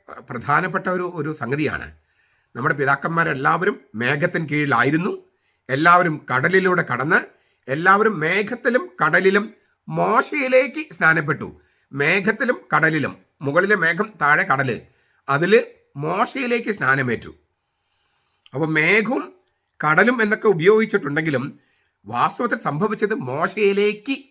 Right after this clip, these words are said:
സ്നാനമേറ്റു. മോശയിലേക്ക്, ഞാൻ ആവർത്തിക്കുകയാണ്, മേഘത്തിലും കടലിലും മോശയിലേക്ക് സ്നാനമേറ്റു എന്ന വചനം പുതിയ നിയമത്തിൽ വളരെ പ്രസക്തമാണ്. മേഘത്തണലിൽ കടലിലൂടെ കടന്നുപോയവർ മോശ എന്ന മനുഷ്യനിലേക്കാണ്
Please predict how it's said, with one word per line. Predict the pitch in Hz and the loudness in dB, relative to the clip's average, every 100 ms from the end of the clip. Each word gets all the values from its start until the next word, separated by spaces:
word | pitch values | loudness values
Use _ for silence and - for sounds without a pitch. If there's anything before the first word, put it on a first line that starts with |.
| _ | _
സ്നാനമേറ്റു. | 147 139 131 117 113 | 0 0 0 -4 -6
മോശയിലേക്ക്, | 113 127 143 143 143 139 165 - _ _ _ _ _ _ _ _ _ _ _ _ _ _ _ | -8 -8 -6 -4 -4 -4 -12 -16 _ _ _ _ _ _ _ _ _ _ _ _ _ _ _
ഞാൻ | 147 | -2
ആവർത്തിക്കുകയാണ്, | 151 175 196 165 117 78 - - | 0 2 0 0 -2 -6 -14 -6
മേഘത്തിലും | 127 160 208 208 233 226 | 0 2 2 2 0 0
കടലിലും | 180 202 214 247 - _ _ _ _ | 0 0 0 -2 -6 _ _ _ _
മോശയിലേക്ക് | 135 170 196 226 220 214 | -2 0 2 2 2 0
സ്നാനമേറ്റു | 220 160 165 208 214 208 220 196 | -2 2 2 4 2 2 -2 -2
എന്ന | 160 185 208 127 | 0 0 0 -2
വചനം | 135 185 170 196 - _ _ | -2 0 0 -2 -12 _ _
പുതിയ | 151 156 214 | -4 -2 2
നിയമത്തിൽ | 208 202 202 | 2 2 0
വളരെ | 165 175 | 0 -2
പ്രസക്തമാണ്. | 196 160 190 233 156 82 78 _ _ _ _ _ _ _ - | -2 -8 -8 -6 -4 -6 -8 _ _ _ _ _ _ _ -4
മേഘത്തണലിൽ | 135 175 202 - - 214 220 233 - | 0 2 2 0 0 2 2 0 0
കടലിലൂടെ | 160 185 208 214 220 220 | 2 4 6 4 2 0
കടന്നുപോയവർ | 165 208 196 185 170 101 80 - _ _ _ | -2 -2 0 0 0 -4 -6 -20 _ _ _
മോശ | 151 147 170 214 233 254 | -6 -2 0 0 0 0
എന്ന | 247 214 | 2 2
മനുഷ്യനിലേക്കാണ് | 160 180 185 214 214 208 208 190 | 0 -2 -2 -4 -2 -2 -2 -4